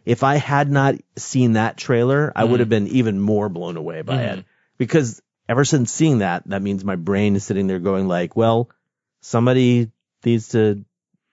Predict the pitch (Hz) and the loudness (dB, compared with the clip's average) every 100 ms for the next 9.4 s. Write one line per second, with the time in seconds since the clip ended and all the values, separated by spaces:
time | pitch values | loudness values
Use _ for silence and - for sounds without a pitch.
0 | _ _ _ 120 104 110 101 - 110 - | _ _ _ -4 -2 0 -2 -2 -4 0
1 | 117 117 110 104 117 117 104 110 110 110 | 2 2 2 0 0 0 0 0 0 0
2 | 92 92 - 107 110 110 110 104 110 120 | -4 -8 -6 -4 -2 0 0 -2 -4 -4
3 | 110 - 113 120 120 117 117 117 - 107 | -4 -4 -4 -2 0 0 0 -4 -2 0
4 | 110 104 92 87 - 110 110 113 - 120 | 0 -2 -6 -10 -10 -4 -2 -4 -2 -2
5 | 113 113 104 101 85 - - _ _ - | 0 0 -2 -6 -8 -14 -20 _ _ -4
6 | 110 117 117 113 - 135 180 - 143 180 | 2 2 2 0 -2 0 0 0 0 0
7 | 147 151 143 180 160 160 160 - 185 190 | 2 2 2 2 2 2 0 2 2 2
8 | 185 196 123 104 113 104 131 113 104 107 | 2 2 2 2 0 0 0 -2 -2 0
9 | 165 165 156 156 | 0 2 0 0